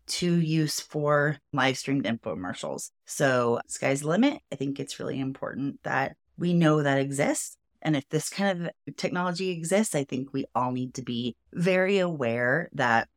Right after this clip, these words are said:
many of the extra or the enhanced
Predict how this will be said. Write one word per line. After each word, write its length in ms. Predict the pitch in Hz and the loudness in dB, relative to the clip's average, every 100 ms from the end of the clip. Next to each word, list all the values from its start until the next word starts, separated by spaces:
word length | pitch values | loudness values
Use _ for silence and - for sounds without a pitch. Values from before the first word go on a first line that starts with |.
| - | -2
many 400 | 170 160 160 151 | 2 4 4 2
of 300 | 139 135 139 | 0 0 -2
the 420 | 139 143 131 139 - _ | -2 -2 -2 -4 -6 _
extra 880 | 180 - - - 202 185 180 180 170 _ | 0 0 -6 0 4 4 4 4 0 _
or 140 | 160 160 | 0 0
the 160 | 156 | 2
enhanced 960 | 156 160 - - 180 165 156 - - - | 2 0 -2 0 4 4 2 -4 -6 -10